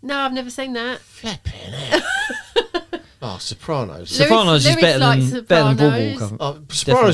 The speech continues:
Speaker 2: is better than everything.
Speaker 3: No, I'm not sure about that.
Speaker 2: There's no, there's no series better than Sopranos.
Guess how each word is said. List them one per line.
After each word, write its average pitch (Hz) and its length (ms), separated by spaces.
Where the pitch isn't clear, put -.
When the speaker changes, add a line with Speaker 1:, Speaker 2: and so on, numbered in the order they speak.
Speaker 2:
is - 20
better 170 220
than 190 100
everything. 104 540
Speaker 3:
No, 98 100
I'm 92 260
not 90 140
sure - 160
about - 140
that. 64 100
Speaker 2:
There's 196 240
no, 202 220
there's 170 180
no 190 140
series 131 360
better 117 220
than 98 100
Sopranos. 87 640